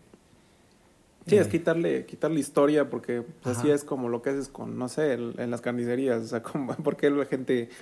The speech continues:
Speaker 1: abre un cerdo sin,
Speaker 2: Sí, sí.
Speaker 1: sin sentirse mal?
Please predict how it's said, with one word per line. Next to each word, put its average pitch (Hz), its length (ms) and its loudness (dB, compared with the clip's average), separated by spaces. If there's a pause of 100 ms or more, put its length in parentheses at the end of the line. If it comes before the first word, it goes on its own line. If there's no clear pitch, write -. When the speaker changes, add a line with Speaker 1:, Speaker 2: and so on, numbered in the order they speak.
(160)
Speaker 1:
abre 127 200 4
un 123 120 2
cerdo 120 360 0
sin, 113 360 -8
Speaker 2:
Sí, 120 100 -4
sí. 113 180 -2 (200)
Speaker 1:
sin 117 800 -2 (400)
sentirse 139 580 2
mal? 131 440 2